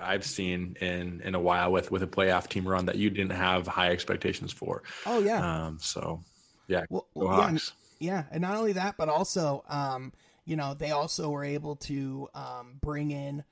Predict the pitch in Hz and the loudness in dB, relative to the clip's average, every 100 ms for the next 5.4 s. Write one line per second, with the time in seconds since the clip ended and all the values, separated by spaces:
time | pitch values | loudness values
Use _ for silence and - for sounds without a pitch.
0 | _ _ - 143 131 135 147 - 170 165 | _ _ -16 -12 -12 -10 -10 -6 -6 -4
1 | 151 151 147 151 156 156 - 147 - - | -6 -4 -2 -2 0 -2 -4 -12 -6 -2
2 | 147 180 196 - - _ - 156 147 143 | 0 0 0 -4 -10 _ -6 -2 -2 -4
3 | - 165 160 170 165 160 175 175 151 - | 0 0 2 0 0 0 2 0 0 -2
4 | 151 151 151 147 151 147 165 170 156 156 | -2 -2 -4 -4 -6 -2 -2 0 -2 0
5 | 165 190 202 | 0 0 -2